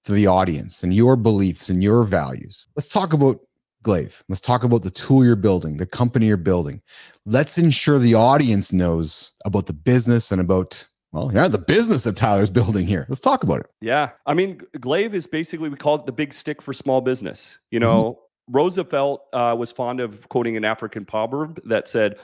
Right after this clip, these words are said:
Speaker 2: "Speak strongly and carry a big stick," which we loved, right? And so, but we thought the weapon should be cooler. And Glaive is this pole arm that's medieval, and we're like, "Okay, we need a bigger weapon 'cause it's a big fight."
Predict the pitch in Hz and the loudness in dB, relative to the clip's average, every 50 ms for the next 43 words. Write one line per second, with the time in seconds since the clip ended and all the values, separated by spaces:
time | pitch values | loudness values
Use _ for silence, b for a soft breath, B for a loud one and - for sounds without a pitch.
0 | B B B - - - 165 170 170 - - - 156 143 143 143 143 151 165 175 | B B B -14 -10 -8 -8 -8 -8 -10 -6 -2 0 0 0 0 -2 -4 -4 -6
1 | 175 - - 117 104 - 131 123 120 113 101 92 110 95 - - - - 92 - | -6 -8 -10 -10 -8 -4 -2 -2 -2 -2 -2 -4 -6 -6 -8 -10 -6 -6 -6 -6
2 | - - _ _ _ _ _ _ _ - - 123 - - 139 123 117 113 95 - | -8 -18 _ _ _ _ _ _ _ -6 -6 -4 -2 -2 0 2 2 0 0 -2
3 | - _ - _ _ _ _ - 104 107 110 113 120 - - b b b b b | -8 _ -20 _ _ _ _ -8 -4 -2 -2 -2 -4 -6 -10 b b b b b
4 | b - 135 135 131 131 127 127 123 117 - - - 156 143 135 135 131 131 127 | b -2 -2 -2 -2 -2 -4 -6 -8 -10 -12 -8 -6 -6 -4 -4 -2 -2 -2 -2
5 | 120 120 - 147 131 135 131 - 151 147 - 123 120 131 127 - 117 101 - - | -4 -2 -2 -2 0 0 0 0 -2 0 0 -2 -4 -4 -4 -6 -12 -14 -14 -16
6 | 110 101 _ - 110 95 76 57 - - _ _ _ - 120 117 104 110 127 135 | -18 -16 _ -8 -6 -6 -6 -8 -10 -14 _ _ _ -6 -6 -4 0 0 0 2
7 | 143 139 131 120 - - 123 - - - - 147 143 135 123 120 120 120 120 120 | 0 -2 -4 -8 -8 -8 -10 -10 -10 -6 -4 -4 -2 0 0 0 0 -2 -4 -6
8 | 120 113 113 110 - - - 120 120 117 120 120 110 120 117 113 113 107 110 107 | -6 -6 -8 -8 -8 -8 -6 -6 -4 -2 -2 -2 0 0 2 2 2 0 0 0
9 | 107 104 101 101 113 - - 110 107 113 120 131 135 131 101 131 127 110 110 104 | 0 0 -2 -4 -6 -4 -4 -4 -2 -2 -2 0 -2 -2 -2 -2 -4 -2 -2 -2
10 | 107 107 - 113 107 98 - 107 92 98 90 104 87 - 104 98 92 - - 101 | -2 -2 -4 -6 -10 -10 -12 -12 -12 -10 -10 -8 -6 -4 -6 -6 -6 -4 -2 -2
11 | 92 69 50 | -2 -2 -8